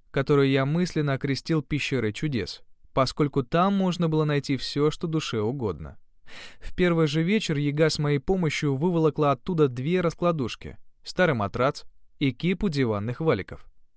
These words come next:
обустроив нам все спальные места в комнате с костровой ямой. Мы возились до самой темноты и очень устали.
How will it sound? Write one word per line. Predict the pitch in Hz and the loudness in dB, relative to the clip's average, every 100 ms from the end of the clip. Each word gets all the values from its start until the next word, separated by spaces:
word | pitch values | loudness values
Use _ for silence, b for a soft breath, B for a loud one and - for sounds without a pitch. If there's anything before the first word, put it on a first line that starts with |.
| - | -4
обустроив | 131 135 135 185 185 160 | 0 0 0 2 2 2
нам | 151 156 139 | 0 -2 -2
все | - 170 | -2 -2
спальные | 160 - 135 113 110 | -2 0 0 0 -4
места | 127 131 180 180 | -4 -4 -2 -2
в | - | 0
комнате | 160 170 160 160 156 - | 0 0 0 0 0 -2
с | - | -4
костровой | 151 - 143 113 95 | -4 0 2 2 0
ямой. | 113 110 78 58 - _ _ - B B B B - | 0 -2 -2 -10 -20 _ _ -20 B B B B 0
Мы | 170 | 4
возились | 180 175 208 170 | 4 4 2 2
до | 151 | 4
самой | 165 180 156 143 | 4 4 2 2
темноты | 160 165 175 202 | 2 2 0 0
и | 147 | 0
очень | 135 143 - 147 | 2 0 -2 -8
устали. | 127 - - 101 67 | -6 -8 -6 -6 -6